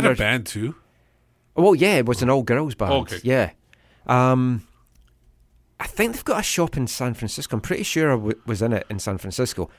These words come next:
Speaker 2: Their stuff is pricey over here. It's not as bad in the U K, but obviously he makes a lot of money. But to me, it looked like it was a satanic goat's head that was on it. It turns out it's a ram's head. It's part of their, their ram's head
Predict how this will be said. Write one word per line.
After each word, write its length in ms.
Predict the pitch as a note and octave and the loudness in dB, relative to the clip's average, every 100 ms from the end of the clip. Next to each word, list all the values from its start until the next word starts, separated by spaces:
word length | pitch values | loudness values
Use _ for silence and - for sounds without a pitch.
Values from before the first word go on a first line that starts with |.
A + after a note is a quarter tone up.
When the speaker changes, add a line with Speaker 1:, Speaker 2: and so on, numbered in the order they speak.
| - | -6
Speaker 2:
Their 80 | B2+ | 0
stuff 240 | G3+ G3+ | 0 2
is 120 | G#2+ | -2
pricey 420 | - D3 D#3 - | 0 0 0 2
over 180 | B2 G#2 | 0 2
here. 300 | G2 B2+ G#2+ | 0 2 2
It's 160 | G2 - | 0 -4
not 180 | F3+ D#3 | -4 -4
as 100 | F#2+ _ - - | -8 _ -20 -12
bad 200 | F2 D#2+ | -8 -8
in 100 | D#2+ | -8
the 60 | D#2 | -8
U 100 | D#2+ | -10
K, 240 | - F2+ | -6 -6
but 120 | G2+ | -4
obviously 280 | D3 A#2 F2+ | -4 -6 -10
he 60 | F2+ | -10
makes 220 | F2+ - | -10 -8
a 40 | |
lot 100 | D2 | -8
of 60 | - | -8
money. 260 | D#2+ B2 - - - - - _ | -6 -6 -8 -20 -20 -20 -20 _
But 300 | - F3+ - - | 4 4 4 0
to 80 | |
me, 200 | D#3+ B3 | 2 2
it 80 | A#3+ | 0
looked 160 | E3+ F3+ | 0 -2
like 140 | G3 | -2
it 60 | E3 | -4
was 120 | - | -4
a 40 | |
satanic 640 | C3 - - - B2+ A#2+ - A#2 | -4 -6 -6 -4 -4 -4 -8 -8
goat's 320 | B2 D#3+ - | 2 2 2
head 200 | - D#3+ - | -4 -4 0
that 120 | - | -2
was 140 | A2+ | 0
on 140 | G#2 E2 | 0 -2
it. 100 | - - _ _ - _ _ _ _ _ _ - | -6 -14 _ _ -20 _ _ _ _ _ _ -4
It 180 | D3 - | -4 -2
turns 200 | D#3+ C#3 | 0 2
out 80 | B2 | 2
it's 100 | B2+ | 2
a 60 | |
ram's 380 | A2 B2 C3+ A#2 | 4 4 4 -2
head. 240 | - F#2 G#2+ | -2 -2 -2
It's 120 | - | -2
part 220 | B2 E2+ | -2 -2
of 100 | G2+ | 0
their, 220 | G#2+ G#2 | 0 -2
their 160 | F#2+ G2+ | -2 -4
ram's 360 | G2 G#2 G#2+ - | -2 0 -2 -2
head 440 | A2 G2+ G2 - | -2 0 -2 -6